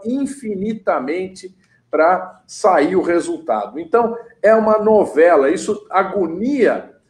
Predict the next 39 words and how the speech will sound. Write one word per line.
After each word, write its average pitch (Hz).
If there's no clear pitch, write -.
as 147
famílias 233
que 170
não 160
sabem 151
o 139
motivo 131
da 120
morte, 190
agonia 196
as 226
famílias 196
daqueles 185
que 180
tão 196
passando 170
por 165
algum 156
problema, 151
se -
sentindo 139
mal, 165
e 156
que 190
não 190
sabem 180
também 147
o 147
que 185
que 151
tem 160
exatamente. 143
Então, 247
é 277
uma, 277
é 220
uma 240
coisa 226
muito 220